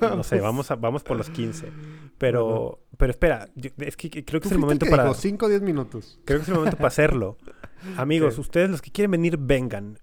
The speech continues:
Speaker 1: Pero sabemos, sabemos que escuchándonos hay muchos que quisieran venir y por, por alguna u otra razón no pueden venir. O, por
Speaker 2: Ujú.
Speaker 1: ejemplo, amigas que nos escuchan y, y que quisieran, pero ahora no pueden. Pero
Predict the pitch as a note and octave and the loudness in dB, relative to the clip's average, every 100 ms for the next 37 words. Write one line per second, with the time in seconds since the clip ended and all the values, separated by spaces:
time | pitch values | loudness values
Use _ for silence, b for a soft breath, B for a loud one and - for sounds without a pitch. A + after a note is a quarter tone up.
0 | - - D3+ D3 D3+ G#3+ G3 A#2 D#3+ - | -4 0 2 0 0 0 2 -4 -6 -14
1 | - A#2 D#3+ D3 - A#2+ A2+ - B2 - | -6 -2 0 -2 -6 -8 -8 -8 -8 -4
2 | D#3 B2 A#2+ C#3+ E3 - C#3+ - A2+ - | -4 -4 -4 -6 -6 -8 -10 -8 -8 -8
3 | - - b b b b _ B2 - F#3+ | -14 -16 b b b b _ -6 -2 -2
4 | C#3+ C#3+ F3 B2 B2+ C3+ - B2 A#2 C#3 | -4 -4 -4 -2 -2 -6 -2 0 2 2
5 | E3 D3 D3 C#3+ - C3 A#2 A2 G#2 G2+ | 2 2 0 -2 -4 -6 -4 -2 -2 -4
6 | G2+ A#2 - - b b b B2 G#2 - | -10 -12 -12 -14 b b b -8 -4 0
7 | D3 D3+ D#3 E3+ D3+ G3 A3 F3+ C#3+ C#3 | 2 0 2 2 4 0 2 0 0 -6
8 | B2 B2+ - C#3 - G#2+ C3 C#3+ b b | -4 -6 -4 -6 -4 -10 -10 -16 b b
9 | b b - A#2 A#2 A2+ A2+ A#2+ B2+ - | b b -8 -6 -4 -4 -4 -6 -8 -6
10 | A2 - B2+ D3 D#3+ D3 B2 C3 C3 A#2 | -8 -6 -2 0 0 2 2 2 2 -2
11 | G#2+ - - - C#3 C#3+ - | -4 -8 -16 -4 -2 -2 -6